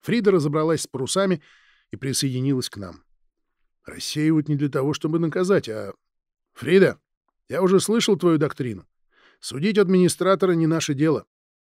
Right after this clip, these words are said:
Я не сужу его, Орик. Я обсуждаю его мотивы. Он наказывает, но не наставляет нас. Кто-то, стоявший в средней части корабля, фыркнул. «Деревенщина!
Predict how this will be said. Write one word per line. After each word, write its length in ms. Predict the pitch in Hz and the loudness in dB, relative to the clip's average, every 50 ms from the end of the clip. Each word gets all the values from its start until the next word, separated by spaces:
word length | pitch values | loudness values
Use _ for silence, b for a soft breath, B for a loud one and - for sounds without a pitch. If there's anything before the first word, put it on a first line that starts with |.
| _ - | _ -16
Я 200 | - 90 104 107 123 | -14 -12 -10 -6 -4
не 100 | 160 165 | -4 -4
сужу 340 | 139 175 180 139 139 175 247 | -2 -2 0 0 2 2 4
его, 260 | 277 277 269 262 214 | 4 4 6 6 6
Орик. 280 | 143 107 95 - _ _ _ _ _ _ _ _ _ _ _ | 4 2 0 -8 _ _ _ _ _ _ _ _ _ _ _
Я 140 | - 104 117 | -8 -8 -8
обсуждаю 580 | 120 - - 147 120 123 147 175 190 208 220 | -6 -6 -6 -4 -2 0 2 2 4 4 2
его 180 | 202 202 208 208 | 4 4 4 4
мотивы. 440 | 196 196 175 - 226 240 208 - - _ _ _ _ _ _ _ _ _ _ - | 4 4 2 2 2 2 2 0 -2 _ _ _ _ _ _ _ _ _ _ -4
Он 220 | 120 151 170 165 | 0 2 2 2
наказывает, 680 | 165 143 147 - 139 175 170 156 165 143 107 - - _ _ _ _ _ _ - | 2 2 0 2 2 2 4 4 2 2 0 -2 -6 _ _ _ _ _ _ -18
но 280 | 92 92 95 113 139 | -16 -10 -6 -4 -2
не 120 | 175 208 220 | -2 0 0
наставляет 600 | 226 - - - 156 120 107 107 151 196 202 - | 0 0 0 -2 -2 -2 -2 -2 -2 -2 -2 -4
нас. 240 | 131 95 - - - _ _ _ _ _ _ _ _ _ _ _ _ _ _ | -6 -8 -8 -12 -14 _ _ _ _ _ _ _ _ _ _ _ _ _ _
Кто-то, 300 | - - 180 196 190 - | -6 -2 0 0 0 -2
стоявший 520 | - - 147 135 147 160 151 - - 131 | -4 -4 -2 0 0 0 0 -2 -4 -6
в 60 | - | -6
средней 420 | - - 156 160 147 143 139 135 117 | -4 -2 -2 -2 -2 -2 -2 -4 -4
части 340 | - 151 143 131 - - 120 | -2 -2 -4 -4 -4 -8 -10
корабля, 360 | - 131 127 127 127 135 127 | -8 -6 -6 -4 -4 -4 -4
фыркнул. 440 | - - 131 120 101 - 98 - _ _ _ _ _ _ _ _ _ _ - | -4 -4 -6 -6 -6 -10 -20 -20 _ _ _ _ _ _ _ _ _ _ -10
«Деревенщина! 800 | - - 156 151 151 196 220 226 208 - - 175 156 113 - | -6 -4 0 4 4 6 6 6 4 4 2 2 0 -2 -4